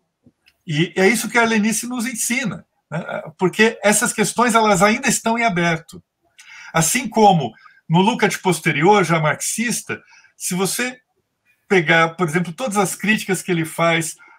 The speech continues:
a, aos modernistas e à vanguarda, o que ele chama de surrealismo,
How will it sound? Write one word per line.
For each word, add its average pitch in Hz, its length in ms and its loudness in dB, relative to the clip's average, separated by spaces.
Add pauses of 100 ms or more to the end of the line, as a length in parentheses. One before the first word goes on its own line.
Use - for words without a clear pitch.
(100)
a, 165 500 2
aos 165 220 0
modernistas 160 760 -2
e 151 80 -2
à 147 60 2
vanguarda, 147 760 2
o 113 60 -10
que 156 100 -10
ele 143 80 -10
chama 151 260 -6
de 135 120 -12
surrealismo, 147 880 -4